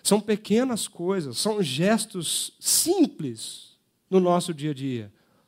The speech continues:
que podem transformar a vida de alguém e fazer toda a diferença.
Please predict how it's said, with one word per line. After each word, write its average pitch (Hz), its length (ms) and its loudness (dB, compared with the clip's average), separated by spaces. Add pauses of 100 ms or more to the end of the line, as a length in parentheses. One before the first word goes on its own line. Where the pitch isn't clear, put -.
(200)
que 185 100 -4
podem 196 320 2
transformar 170 840 0 (420)
a 156 120 -2
vida 170 200 -4
de 165 120 -4
alguém 156 320 -2
e 160 40 -2
fazer 165 280 -4
toda 175 260 -6
a 135 60 -2
diferença. 101 600 -14